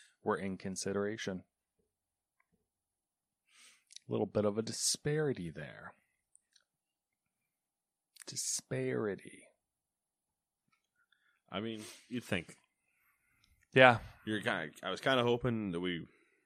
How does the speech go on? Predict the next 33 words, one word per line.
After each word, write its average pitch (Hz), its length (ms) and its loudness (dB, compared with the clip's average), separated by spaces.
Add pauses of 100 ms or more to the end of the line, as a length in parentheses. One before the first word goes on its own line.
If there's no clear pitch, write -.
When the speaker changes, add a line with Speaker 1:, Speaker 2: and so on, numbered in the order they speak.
(760)
Speaker 2:
had 87 180 -4
rooted 92 300 0
out 101 220 4
the 98 80 -4
evil 101 320 -2
at 98 80 -6
this - 160 -8
point, 101 320 -4
but 60 200 -8 (720)
as 92 220 0
always, 87 400 0
there 78 220 -2
is 80 80 -8
always 80 640 -4
another 71 300 -8
one. 55 240 -10 (160)
Speaker 1:
Yeah. 107 220 4 (220)
Speaker 2:
There 85 180 0
are 87 60 6
always 90 420 4
two. - 380 -10 (1400)
Speaker 1:
<laughs> 131 140 -2 (200)
There's 120 220 -4
Speaker 2:
No 90 160 4
Speaker 1:
always 101 140 4
Speaker 2:
more, 82 420 -4
no 85 120 -4
less. - 540 -6 (360)
Speaker 1:
one 92 180 -10
master 90 460 -4
and 87 120 -4
one 90 240 -8
apprentice. - 640 -16